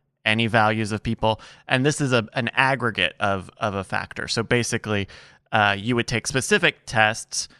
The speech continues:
and based on the similarities between those tests, you, you would get this number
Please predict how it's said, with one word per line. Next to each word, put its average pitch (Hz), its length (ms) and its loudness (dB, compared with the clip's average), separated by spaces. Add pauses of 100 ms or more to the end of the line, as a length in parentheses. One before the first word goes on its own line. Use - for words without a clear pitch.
(240)
and 110 360 0
based 120 280 -2
on 107 320 -2
the 104 120 -6
similarities 117 720 0
between 107 300 -8
those 98 200 -6
tests, - 380 -8
you, 110 200 -4
you 107 120 -2
would 101 180 -4
get 101 220 0 (120)
this - 280 -8
number 90 460 -6